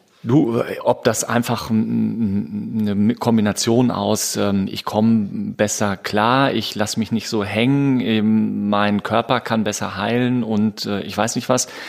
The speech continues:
Ich kann dir das ehrlich gesagt nicht sagen, woran es liegt, aber die stecken viele Sachen deutlich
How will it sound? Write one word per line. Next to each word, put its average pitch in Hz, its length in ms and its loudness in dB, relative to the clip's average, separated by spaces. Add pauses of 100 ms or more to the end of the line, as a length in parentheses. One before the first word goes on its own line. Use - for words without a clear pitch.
(280)
Ich 110 180 -6
kann 147 160 4
dir 135 60 4
das 123 120 4
ehrlich 117 260 0
gesagt 117 240 -2
nicht 107 100 2
sagen, 101 200 2
woran 113 220 2
es - 160 -4
liegt, - 240 -4
aber 92 160 -2
die 101 300 -2
stecken 117 440 2
viele 135 460 0
Sachen 113 380 0 (440)
deutlich 110 680 0